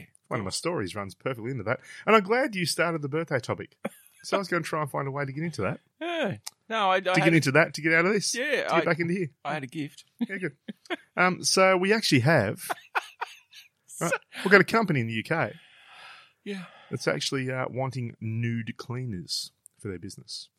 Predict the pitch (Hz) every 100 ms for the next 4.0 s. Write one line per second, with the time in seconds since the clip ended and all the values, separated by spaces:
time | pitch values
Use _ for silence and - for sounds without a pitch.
0 | - 123 104 104 - 104 107 107 95 90
1 | 147 - - 101 104 90 - _ _ -
2 | 165 151 107 147 143 143 139 - _ _
3 | _ 123 143 - 110 - - - -